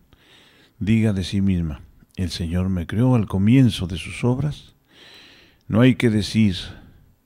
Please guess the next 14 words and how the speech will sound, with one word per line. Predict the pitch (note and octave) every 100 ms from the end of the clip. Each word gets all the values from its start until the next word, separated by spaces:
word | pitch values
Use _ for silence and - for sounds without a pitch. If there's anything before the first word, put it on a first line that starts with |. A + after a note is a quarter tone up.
| _ _ _
sin | _ G#2 G2+
embargo, | F#2+ G2+ G#2 G2 A2 _ _ _ _ _ _ _ _ _ _ _
que | A2 G2 - - -
la | F#2+ G2
sabiduría | F#2+ F#2+ F2+ F#2+ A#2 B2 G2+
que | F#2+
hay | F2+ F2
en | F2
el | E2+ E2+
mundo | G#2 G#2 D#2
sea | D2+ - F2
creada, | D#2+ E2 E2 D#2+ F#2 - _
creadora. | - E2+ F2+ B2 G#2+ D2+ _ _ _ _ _ _ _
Ella, | - F#2+ F#2 A#2+